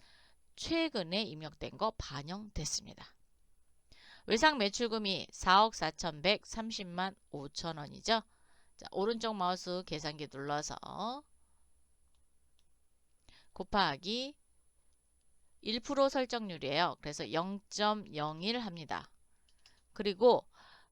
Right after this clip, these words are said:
보충법은 대손충당금 잔액이 있으면 그거만큼 빼고 나머지만 설정하거든요.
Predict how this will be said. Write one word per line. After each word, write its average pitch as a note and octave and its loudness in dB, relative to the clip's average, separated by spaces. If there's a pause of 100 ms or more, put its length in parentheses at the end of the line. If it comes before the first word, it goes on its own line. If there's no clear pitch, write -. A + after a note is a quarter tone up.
(120)
보충법은 A3+ 4
대손충당금 C4 0
잔액이 E3 -2
있으면 G#3+ -4
그거만큼 D#3 -6
빼고 D#4 6
나머지만 F#3+ 0
설정하거든요. A#3+ -6